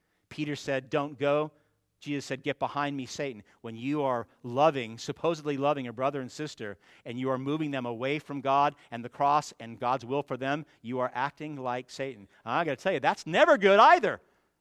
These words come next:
We don't ever want to be seen as someone who is serving Satan rather than serving God. When Hudson Taylor, the great nineteenth century missionary to China, most of you have heard of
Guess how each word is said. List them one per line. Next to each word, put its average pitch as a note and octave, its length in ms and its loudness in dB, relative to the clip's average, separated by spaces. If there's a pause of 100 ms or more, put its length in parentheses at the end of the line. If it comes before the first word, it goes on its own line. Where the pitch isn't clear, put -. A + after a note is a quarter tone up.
(320)
We D#3+ 120 -16
don't B3 120 0
ever A#3 160 6
want E3+ 280 4
to D3+ 100 -4
be C3 380 -2 (800)
seen C#3+ 480 -4
as A#2 140 -6
someone C3+ 440 -4
who A#2+ 160 -10
is A2+ 100 -10
serving A#2+ 400 -6
Satan C3 340 -8
rather A2+ 200 -6
than A2 140 -16
serving G#2+ 380 -12
God. A2 340 -10 (1600)
When C3+ 140 -8
Hudson F3+ 280 -2
Taylor, F#3 340 0
the C#3 80 -8
great D#3+ 360 -6
nineteenth E3 440 -6
century D#3+ 380 -6
missionary D3 400 -6
to C3 80 -8
China, D3 340 -2
most C3+ 220 -8
of C3 60 -12
you B2 60 -10
have G#2+ 100 -16
heard C#3 180 -6
of A2+ 100 -12